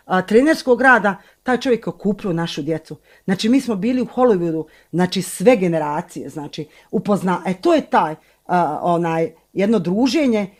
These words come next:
i jedno upoznavanje gdje smo razgovarali, razmjenjivali mišljenja, napredovali. Znači, s-, tad smo imali, za vrijeme Haruna Mahmutovića, imali smo i U šesnaest, i U osamnaest, i U dva,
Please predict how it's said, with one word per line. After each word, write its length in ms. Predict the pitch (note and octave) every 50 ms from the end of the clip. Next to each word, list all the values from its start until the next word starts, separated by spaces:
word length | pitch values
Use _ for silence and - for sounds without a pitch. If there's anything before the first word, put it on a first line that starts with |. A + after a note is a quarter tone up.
| _ _ -
i 80 | - F3
jedno 200 | A3 A#3+ C4+ B3
upoznavanje 680 | - - F#3+ D3+ D3+ F3 E3+ E3+ F3 E3+ D#3+ D3+ D3+ C#3+
gdje 140 | C#3+ F3
smo 200 | E3+ - F#3 E3
razgovarali, 680 | - F3 D#3 D3+ F#3 F3+ E3+ D#3+ D#3 E3+ F3 G#3 F3 D3
razmjenjivali 560 | E3+ D#3+ F#3 F3+ F3 F#3 A3 A#3 A3 G3 F#3
mišljenja, 360 | G#3+ A#3 A3+ - - D#3+ D#3+
napredovali. 720 | D#3+ E3 F#3+ A3 - - D#4 B3 F3 D3 C3+ C#3+ D3 D#3+ - _ _ _ _ _ _ _ -
Znači, 300 | E3 F#3 F#3 - G3 F3
s-, 220 | - - - -
tad 240 | _ - C#4+ D#4 -
smo 120 | - A3 F#3
imali, 420 | F#3 A#3 C4+ C#4+ A#3 F#3 D#3+ - _ _ _ _ _ _ -
za 140 | C#3+ D#3
vrijeme 280 | D#3+ E3+ A#3+ C#4+ C#4+ C4
Haruna 400 | - - A#3+ A#3 G#3+ F#3 F3 D#3+
Mahmutovića, 580 | E3 F#3+ G#3 G#3 G3+ C#3+ D3 C#3+ - - D3 C#3 _ _ - - _ -
imali 340 | G3 A#3+ C4+ B3+ F#3 E3
smo 260 | D3+ - - D3 C#3 C3 _ _ _ _ _ _
i 140 | - F#3 G#3
U 140 | C4 C4 G#3
šesnaest, 500 | - - - E3+ E3+ - F#3 C#3+ - _ -
i 120 | D4 G#3+
U 100 | B3 A3
osamnaest, 500 | F3 D#3+ - F3+ F3+ G3+ F#3+ F3 - -
i 60 | F#3
U 80 | F3 D#3+
dva, 220 | C3 D3 C#3+ C#3+